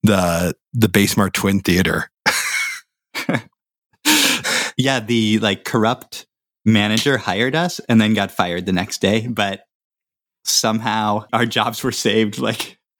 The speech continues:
Speaker 2: you, you would have thought that that would have corrupted us too, but nope, they wanted us.
Speaker 1: <laughs> Yeah. And not only did they want us, but they let us,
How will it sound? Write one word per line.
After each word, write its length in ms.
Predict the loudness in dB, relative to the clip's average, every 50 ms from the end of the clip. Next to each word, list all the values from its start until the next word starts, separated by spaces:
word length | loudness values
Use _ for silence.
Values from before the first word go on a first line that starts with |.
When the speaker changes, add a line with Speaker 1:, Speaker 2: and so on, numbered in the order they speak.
| -6 -6 -6 -6 -10 _ _
Speaker 2:
you, 140 | 2 2 4
you 160 | 4 6 4
would 120 | 4 4 4
have 140 | 2 0
thought 260 | 0 0 0 -2 -2 -4
that 80 | -4
that 140 | -2 0 0
would 160 | 0 0 0 0
have 80 | -2
corrupted 460 | -2 0 0 0 0 0 0 0 2
us 240 | 2 0 -2 -4 -6
too, 260 | -2 -2 0 0 0
but 380 | 0 -2 -2 0 0 0 -2 -4 -6 _ _ _ _ _ _ _ _ _ _ _
nope, 320 | -2 0 0 0 -2 -8 _ -2
they 80 | 0 2
wanted 320 | 2 2 0 -2 -4 -4
us. 240 | -4 -4 -4 -6 -8 _ -20 -20 -10 _
Speaker 1:
<laughs> 340 | 0 2 4 4 4 2 0 -2 _ _ _ _ 4 6 8
Yeah. 280 | 8 8 8 6 4 0 -4 -12 -18 -18 -16 -16 -16 -18 -18 -20 -16 _ 0
And 560 | 2 4 4 4 4 2 2 0 -2 -4 -4 0
not 240 | 4 6 8 8 8
only 180 | 8 8 8
did 160 | 8 6 6 4
they 80 | 6
want 240 | 6 6 6 6 6
us, 160 | 4 4 2
but 140 | 0 -2 0
they 300 | 2 4 4 4 2 0 -4 _ _ _ _ 4
let 220 | 6 6 6 6
us, 500 | 8 8 8 8 8 6 2 -2 -8 -10